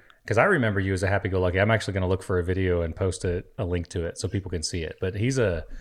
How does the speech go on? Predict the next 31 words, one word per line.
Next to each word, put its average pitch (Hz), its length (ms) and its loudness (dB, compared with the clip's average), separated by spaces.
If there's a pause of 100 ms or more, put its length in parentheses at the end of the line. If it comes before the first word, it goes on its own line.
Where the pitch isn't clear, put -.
(340)
Arthur's 107 360 2
a 92 120 2
little 90 460 -2
kid. 82 520 -6 (360)
Like, 82 320 -6
I 107 80 -2
don't 104 100 2
know 92 60 0
how 87 160 -2
old, 80 320 -4 (220)
but 85 420 0
he's 98 180 -2
stomping 87 460 -4
through 92 120 -4
the 85 100 -6
jungle. 90 760 -2
There's 90 180 -2
some 90 100 -10
slow-mo 87 760 -4 (240)
footage 92 380 0
of 90 160 -2
him. 87 260 -4
It's 87 180 -8
really 127 280 2 (420)
cool. 90 540 2 (480)
And 104 120 0
you 95 80 0
see 131 200 0
that 101 300 0
happy-go-lucky, 95 1200 -2
very, 92 800 -2